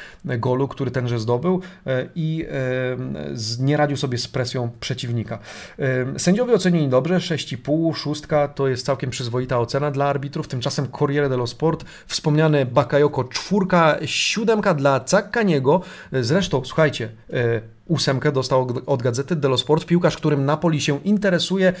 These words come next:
wpisuje się na listę strzelców i, jak zauważa Gazeta, em, e, wykartkował połowę drużyny Neapolu. Bardzo słabo oceniony też Lorenzo Insigne, którego widzicie na zdjęciu, dwudziestodziewięciolatek, e, tutaj z czwórką.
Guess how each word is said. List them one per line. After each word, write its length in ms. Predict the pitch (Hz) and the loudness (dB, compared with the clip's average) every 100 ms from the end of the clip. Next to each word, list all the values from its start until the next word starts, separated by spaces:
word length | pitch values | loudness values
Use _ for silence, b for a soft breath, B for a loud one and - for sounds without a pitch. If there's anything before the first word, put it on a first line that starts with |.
| B - | B -14
wpisuje 440 | - 147 185 175 | -6 -2 2 2
się 100 | 170 | 4
na 260 | 135 131 135 | 2 0 0
listę 460 | 143 180 - 139 | 2 2 2 0
strzelców 600 | 120 - 196 226 202 - 208 | -2 0 0 2 -2 -4 -2
i, 80 | |
jak 180 | 214 170 | 2 4
zauważa 460 | 143 135 156 170 160 | 4 4 4 4 4
Gazeta, 520 | 143 139 165 165 151 B B B | 2 0 -2 0 -2 B B B
em, 580 | 143 131 127 131 131 131 | -2 0 0 -2 -4 -6
e, 40 | - 143 - - | -6 -6 -6 -8
wykartkował 1000 | 160 135 170 - 185 180 - 208 190 | -8 0 2 6 4 4 0 4 4
połowę 420 | 170 165 165 156 147 | 6 4 6 6 4
drużyny 460 | 151 147 156 107 | 4 4 4 2
Neapolu. 500 | 113 113 113 120 117 B B B | 0 0 0 -2 -2 B B B
Bardzo 440 | 120 170 175 175 | 6 6 6 4
słabo 340 | 170 147 135 139 | 4 4 4 4
oceniony 360 | 135 135 135 | 2 0 0
też 180 | 131 127 | 0 -2
Lorenzo 360 | 127 131 131 135 | 0 0 0 0
Insigne, 380 | 127 160 156 131 | -2 0 2 2
którego 240 | 135 120 | 0 0
widzicie 240 | 120 117 | 0 -2
na 100 | 113 | -4
zdjęciu, 320 | 110 123 147 139 | -2 -2 -2 -4
dwudziestodziewięciolatek, 1080 | 120 123 127 120 127 123 127 127 131 - 139 | -4 -4 -4 -4 -2 0 0 0 -2 -4 -2
e, 160 | 127 | 0
tutaj 340 | 120 170 175 151 | 0 0 2 0
z 80 | - | -2
czwórką. 480 | - 151 151 165 | -4 -4 0 0